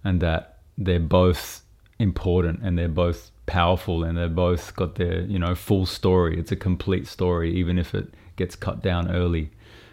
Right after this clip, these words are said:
Um, and that if you walk past both of those trees, you, you wouldn't say, "Oh, that's an old tree and that's a young tree." You just say, "There's two trees,"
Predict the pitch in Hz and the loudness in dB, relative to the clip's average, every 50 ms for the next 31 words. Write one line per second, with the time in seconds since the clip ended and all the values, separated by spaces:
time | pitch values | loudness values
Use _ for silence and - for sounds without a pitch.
0 | - - - - 87 85 82 82 82 82 80 82 90 - - 107 90 87 87 85 | -20 -10 -4 0 2 2 2 2 2 2 2 0 -2 -2 -2 0 2 2 2 2
1 | 85 80 - 98 92 82 90 90 87 - - 92 90 82 - - 98 92 82 95 | 2 0 0 0 0 2 2 0 0 2 2 2 2 2 2 4 2 4 4 4
2 | 95 92 90 85 - - - 110 120 120 107 98 95 98 95 95 - 95 95 92 | 2 2 2 0 -2 0 4 4 4 4 4 4 4 4 4 2 2 0 2 2
3 | 95 98 92 92 85 - - 95 90 90 90 90 90 92 90 - 98 92 90 92 | 4 4 4 2 0 2 2 2 4 4 4 4 4 4 2 4 2 4 4 4
4 | 95 92 - - 98 92 90 90 87 82 - 98 90 90 90 92 95 92 - 101 | 4 2 2 2 4 4 4 4 2 2 0 0 0 2 2 0 -2 -2 -4 -4
5 | 92 92 95 95 92 104 98 - - - 101 101 101 101 - - - 104 92 87 | -2 -2 -2 -2 -2 -4 -4 -4 -6 -6 -6 -6 -8 -10 -10 -8 -4 -4 -4 -4
6 | - - 101 92 82 82 | -2 0 0 0 0 -2